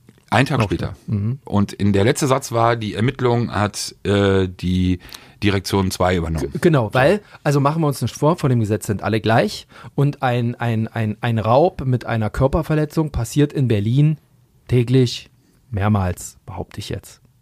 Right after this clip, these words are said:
Speaker 2: Ne?
Speaker 1: Richtig, genau.
Speaker 2: So, das heißt, de-, den Richter interessiert es ja im Zweifel jetzt nicht, wer ist da,
Speaker 1: Nicht nur im
Speaker 2: äh, also
Speaker 1: Zweifel, sondern interessiert ihn nicht.
Speaker 2: den
Speaker 1: Und das ist
Speaker 2: interessiert
Speaker 1: ja auch
Speaker 2: nicht, ob
Speaker 1: gut.
Speaker 2: das ein Promi ist, ein Rapper,
Speaker 1: Genau.
Speaker 2: äh, oder wir beide. Hast du jemanden, äh, Wasser weggenommen? Interessiert ja keinen.
Speaker 1: Genau.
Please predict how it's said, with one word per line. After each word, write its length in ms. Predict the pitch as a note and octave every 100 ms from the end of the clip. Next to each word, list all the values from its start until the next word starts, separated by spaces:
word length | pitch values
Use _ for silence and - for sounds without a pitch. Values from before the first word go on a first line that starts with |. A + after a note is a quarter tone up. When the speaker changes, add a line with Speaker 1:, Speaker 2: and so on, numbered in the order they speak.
| -
Speaker 2:
Ne? 60 | B2+
Speaker 1:
Richtig, 320 | - F2+ -
genau. 220 | C#3 A2
Speaker 2:
So, 200 | D3 A2+ - - -
das 140 | C3+
heißt, 360 | D3+ G3 - -
de-, 220 | C#3+ D#3+
den 180 | D#3+ D#3
Richter 320 | E3+ - G3
interessiert 400 | D#3+ D3 - E3
es 100 | E3+
ja 120 | D3+
im 100 | C3+
Zweifel 340 | - C3+ C#3 C3+
jetzt 240 | A#2 -
nicht, 240 | C#3+ F3+ A#2+
wer 180 | C3 -
ist 240 | F3 -
da, 320 | C3+ C3+ C4+ - -
Speaker 1:
Nicht 180 | F2 -
nur 120 | F#2+
im 20 |
Speaker 2:
äh, 60 | F#2
also 140 | -
Speaker 1:
Zweifel, 200 | - B2+
sondern 220 | A2+ A2 G#2+
interessiert 340 | G2 C#3+ G3
ihn 80 | G2
nicht. 120 | C#3
Speaker 2:
den 60 | G3+
Speaker 1:
Und 60 |
das 80 | G3
ist 40 |
Speaker 2:
interessiert 180 | G3 F#3+
Speaker 1:
ja 60 | E3
auch 40 |
Speaker 2:
nicht, 100 | F3
ob 40 | D3
Speaker 1:
gut. 0 |
Speaker 2:
das 60 |
ein 80 | D#3
Promi 300 | - G3+ A#3
ist, 340 | G#3 G#3 F#3+
ein 80 | E3
Rapper, 460 | C#3 E3+ F#3 E3 D#3+
Speaker 1:
Genau. 160 | E3 D#3
Speaker 2:
äh, 220 | D3+ D3
oder 320 | D#3 D3+ C#3
wir 180 | F#3+ F3+
beide. 540 | G3+ G3 G3+ F3 E3+
Hast 340 | C3 C3 D3 -
du 120 | A3+
jemanden, 480 | F#3 F3 E3+ E3+ E3+
äh, 500 | D#3+ D3 D3 C#3+ C#3+
Wasser 240 | D3 D#3
weggenommen? 440 | D3 D3 C#3+ C#3+ D3
Interessiert 440 | C3+ B2+ - C3
ja 120 | G#2+
keinen. 300 | - F2 G2 -
Speaker 1:
Genau. 200 | C#3